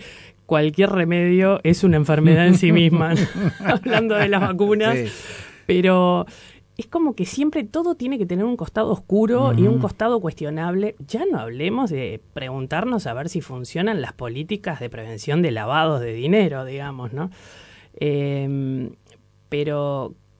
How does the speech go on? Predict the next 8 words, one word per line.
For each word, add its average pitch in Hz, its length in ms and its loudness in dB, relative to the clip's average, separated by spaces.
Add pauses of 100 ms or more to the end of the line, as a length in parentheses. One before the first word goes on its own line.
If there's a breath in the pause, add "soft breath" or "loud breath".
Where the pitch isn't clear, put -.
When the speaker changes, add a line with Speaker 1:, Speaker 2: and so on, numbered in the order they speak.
(120)
Speaker 1:
creo 294 320 -4
que 156 100 -4
el 143 80 -6
conformar 156 560 -4
comisiones 190 560 -4
que 143 140 -12
sean 185 280 -6
interdisciplinarias 135 1400 -8